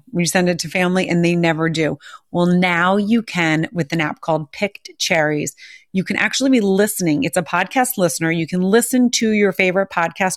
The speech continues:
on there and you can find that little moment that you wanna send, just like an I G or a TikTok,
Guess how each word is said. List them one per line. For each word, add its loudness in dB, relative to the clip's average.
on 0
there 2
and 4
you 2
can 0
find 2
that 0
little 2
moment 2
that -2
you 0
wanna 0
send, -4
just -6
like -2
an -4
I 0
G -2
or 0
a -2
TikTok, -6